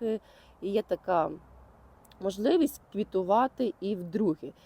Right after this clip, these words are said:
Після першого квітування її можна обрізати зрізи і, можливе, і навіть друге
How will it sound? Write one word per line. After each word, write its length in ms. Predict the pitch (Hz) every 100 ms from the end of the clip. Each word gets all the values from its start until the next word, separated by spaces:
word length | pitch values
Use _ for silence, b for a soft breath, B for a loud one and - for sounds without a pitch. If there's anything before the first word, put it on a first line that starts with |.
| b -
Після 260 | 220 -
першого 460 | 240 233 208 - 165
квітування 640 | 196 190 202 214 330 339 240
її 280 | 185 190
можна 360 | 185 175 160 160
обрізати 600 | 165 170 170 156 165 - 147
зрізи 580 | 170 170 160 175 277 440 _ b b b b b
і, 340 | 185 233 330 494 _ _ -
можливе, 640 | 180 180 185 196 277 302 240
і 180 | 202
навіть 400 | 240 220 214 196
друге 380 | 170 240 226 170